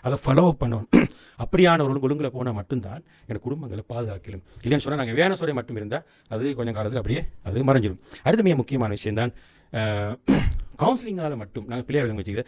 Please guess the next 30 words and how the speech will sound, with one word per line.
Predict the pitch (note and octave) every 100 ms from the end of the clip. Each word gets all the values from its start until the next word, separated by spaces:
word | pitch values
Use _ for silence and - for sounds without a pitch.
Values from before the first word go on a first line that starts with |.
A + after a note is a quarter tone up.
| -
இந்த | D3 F3
கவுன்சிலிங் | A3 F3 C#3
போனா | C#3+
எல்லாம் | C3+ C#3
செய்யலாம். | C#3 A#2 G2
நான் | F#2
அந்த | A#2+
துறைக்கு | A#2+ B2 C3 B2
வேற | A#2
சொல்றேன் | A2+ B2
உங்களுக்கு. | A2 G#2 C#3 _ - -
நான் | B2 F3+
இந்த | D3+
இஸ்லாமிக் | E3 F3 E3+
கவுன்சிலிங்கை | D3 D3 D3 C#3
படிச்சதுக்கு | C3 A#2 B2+ A#2
பிறகு | A2+ G#2 -
உஸ்தாத், | A#2 _ _ - -
அந்த | B2 C3+
துறையில | D#3
ஓரளவு | D#3 C#3 E3+ D#3
படிச்சதுக்கு | C3+ C3
பிறகு | B2 B2 B2
தான் | A2
விளங்கினேன். | G#2+ F#2+
வெஸ்டர்ன் | C3 - - D#3+ -
கவுன்சிலிங் | A#2+ - A2+
ஒரு | G#2 G2+
பப்படம். | G#2 A2+ - - - - - - _ _ _ _ _ -
அவனு | A2+ B2+